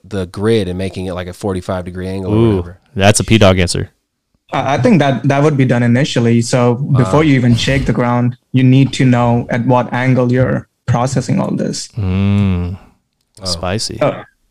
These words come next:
Speaker 3: I mean, it makes sense. Why would you process at a ninety degree and then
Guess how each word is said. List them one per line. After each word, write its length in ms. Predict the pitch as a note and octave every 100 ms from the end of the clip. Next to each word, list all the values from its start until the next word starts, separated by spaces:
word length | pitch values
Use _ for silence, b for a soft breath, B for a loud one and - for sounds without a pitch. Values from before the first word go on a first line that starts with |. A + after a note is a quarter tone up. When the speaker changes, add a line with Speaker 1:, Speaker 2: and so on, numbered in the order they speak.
| -
Speaker 3:
I 80 | D3
mean, 140 | D3
it 140 | E3 D#3
makes 220 | F3+ F3
sense. 240 | D3+ C#3+
Why 160 | C#3+ C#3+
would 200 | C#3 C#3
you 220 | C3+ C3 B2+ -
process 1040 | - C3 B2+ - B2+ B2+ B2 - - - -
at 100 | C#3
a 40 |
ninety 320 | C3 C3+ C#3 C#3
degree 400 | C3 C#3 B2+ B2
and 220 | C3 B2+
then 500 | C3 B2+ B2 A#2+